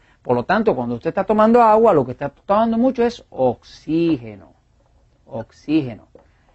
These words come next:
El agua es vital para adelgazar. ¿Cuánta agua se necesita? Pues usted dice, "Mi peso, si lo mido en kilogramos, lo divido por siete.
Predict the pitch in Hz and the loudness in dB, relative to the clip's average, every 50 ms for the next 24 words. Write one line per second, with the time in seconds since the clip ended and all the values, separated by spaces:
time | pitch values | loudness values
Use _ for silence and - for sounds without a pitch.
0 | _ _ - 127 143 170 214 247 254 226 175 160 185 160 - 208 214 226 220 190 | _ _ -4 -2 0 2 4 4 4 2 4 2 2 2 4 2 2 2 2 2
1 | 165 147 143 135 127 120 120 - - 135 107 - _ _ _ _ _ - 180 202 | 2 4 4 2 2 0 -2 -2 -4 -6 -6 -6 _ _ _ _ _ 2 4 4
2 | 233 247 240 254 226 233 240 233 226 196 - 202 185 170 - 165 139 - 123 - | 4 2 2 4 4 6 6 4 4 2 0 -6 -8 -8 -10 -12 -12 -12 -10 -10
3 | 110 104 - 110 - _ 147 143 143 131 107 - 101 - _ _ _ _ _ _ | -10 -12 -12 -18 -10 _ -2 -2 -2 -2 -4 -10 -16 -16 _ _ _ _ _ _
4 | _ _ - 123 120 110 - 139 147 170 185 - - 285 302 - _ _ _ _ | _ _ -8 -8 -8 -4 -2 2 2 2 0 0 -6 -10 -10 -10 _ _ _ _
5 | _ _ _ _ _ - _ _ _ _ _ _ _ - 139 131 131 127 139 165 | _ _ _ _ _ -20 _ _ _ _ _ _ _ -6 0 0 0 2 2 2
6 | 196 208 220 208 - 208 196 190 185 175 202 226 269 285 294 285 285 262 _ _ | 2 0 -2 -4 -4 0 2 2 2 2 2 2 2 2 0 -2 -4 -6 _ _
7 | _ _ _ _ _ _ _ _ _ - 127 127 117 123 120 139 151 170 165 180 | _ _ _ _ _ _ _ _ _ -6 -4 -2 -2 0 -2 0 -2 -2 -2 -4
8 | - - - 120 104 - - - _ | -8 -6 -10 -10 -10 -10 -16 -20 _